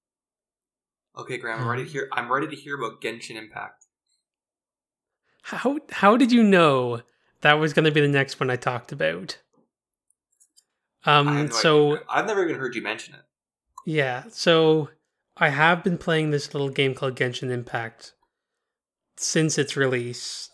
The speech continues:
Speaker 2: in September, um, of last <laughs> year. And I'm
Speaker 1: <laughs>
Speaker 2: still enjoying it. Um,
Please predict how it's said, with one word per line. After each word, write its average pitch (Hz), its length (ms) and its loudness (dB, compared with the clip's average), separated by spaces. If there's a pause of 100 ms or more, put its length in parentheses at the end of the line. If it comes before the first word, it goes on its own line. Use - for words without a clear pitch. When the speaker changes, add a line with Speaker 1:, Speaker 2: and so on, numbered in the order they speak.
Speaker 2:
in 139 180 -4
September, 120 720 -10 (880)
um, 147 480 -6 (120)
of 131 140 -4
last 123 360 -4
<laughs> - 20 -4
year. - 260 -4 (1120)
And 139 400 2
I'm 143 220 2
Speaker 1:
<laughs> - 100 -6
Speaker 2:
still 160 200 0
enjoying 185 440 2
it. 226 320 -2 (800)
Um, 151 540 -4